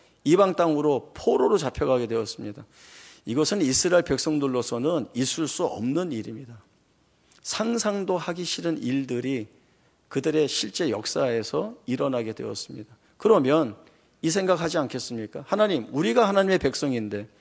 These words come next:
우리가 살았던 땅이 하나님의 나라인데 이렇게 부정한 이방인들에 의해서 무너질 거라고 한다면 왜 우리를 불렀고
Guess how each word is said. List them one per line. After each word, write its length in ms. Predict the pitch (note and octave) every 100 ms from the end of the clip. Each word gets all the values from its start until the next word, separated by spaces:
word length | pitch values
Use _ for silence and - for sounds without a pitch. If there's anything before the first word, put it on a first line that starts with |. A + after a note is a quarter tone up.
| _ - - - - -
우리가 300 | E3 A3 A3+
살았던 460 | A3 G#3+ G#3+ G3+
땅이 300 | G3 F3 F#3
하나님의 520 | E3 - G3 F3+ E3+ C3+
나라인데 720 | A#2 B2+ D3+ A#2+ G#2 G2+ G2 _ _ _ _ _ _ _ _ -
이렇게 460 | G3 G#3 G#3 D#3 - -
부정한 600 | - D#3 G3 F#3+ F#3 F3
이방인들에 760 | C3+ D3 F3 F3+ E3+ E3 D#3 E3
의해서 400 | C#3 C3 C#3+ D3+
무너질 500 | G#2 C#3 F3+ F3 E3
거라고 360 | - D3 C#3 C#3
한다면 520 | C#3 B2+ A#2 D3 A#2 F#2+
왜 320 | A2+ E3+ B3
우리를 360 | G#3+ F3 F#3 F3+
불렀고 600 | C#3+ C3+ A#2+ A2 F#2+